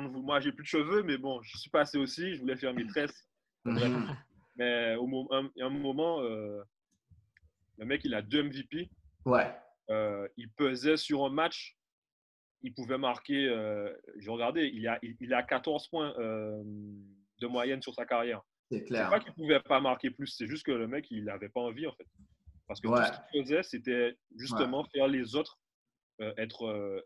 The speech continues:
Speaker 1: être, euh, enfin, paraître super bon, quoi. Des Sean Marion,
Speaker 2: Ouais.
Speaker 1: des Amari Stoudemire, des Joe Johnson au début.
Speaker 2: Boris Diaw, les, euh,
Speaker 1: Joe
Speaker 2: Raja
Speaker 1: Johnson,
Speaker 2: Bell.
Speaker 1: Raja Bell, et cetera.
Speaker 2: C'est crazy,
Speaker 1: Euh,
Speaker 2: yeah, yeah.
Speaker 1: franchement, Steve Nash, il y a une période où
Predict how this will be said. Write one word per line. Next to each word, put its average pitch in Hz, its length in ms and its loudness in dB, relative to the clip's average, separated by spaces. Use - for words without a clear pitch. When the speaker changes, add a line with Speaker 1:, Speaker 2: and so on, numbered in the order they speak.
Speaker 1:
être, 101 260 -10
euh, 95 300 -8
enfin, 92 260 -14
paraître 107 300 -4
super 120 340 -2
bon, 175 180 0
quoi. 95 180 -8
Des 104 100 -6
Sean 127 220 0
Marion, 120 500 -2
Speaker 2:
Ouais. 107 140 2
Speaker 1:
des 107 60 6
Amari 120 320 2
Stoudemire, 127 720 2
des 107 140 -6
Joe 131 180 0
Johnson 135 520 0
au 123 80 -2
début. 123 320 -4
Speaker 2:
Boris 131 280 8
Diaw, 123 600 10
les, 104 240 2
euh, 98 220 2
Speaker 1:
Joe 120 100 6
Speaker 2:
Raja 135 220 8
Speaker 1:
Johnson, 110 120 6
Speaker 2:
Bell. 127 560 8
Speaker 1:
Raja 135 320 4
Bell, 127 380 2
et 117 100 -4
cetera. 123 400 -4
Speaker 2:
C'est - 320 -8
crazy, 104 280 0
Speaker 1:
Euh, 95 100 4
Speaker 2:
yeah, 101 260 2
yeah. 107 120 0
Speaker 1:
franchement, 180 420 2
Steve 147 320 -6
Nash, 160 260 2
il 135 40 0
y - 20 2
a 113 60 2
une 120 120 -6
période 131 460 4
où 104 420 -8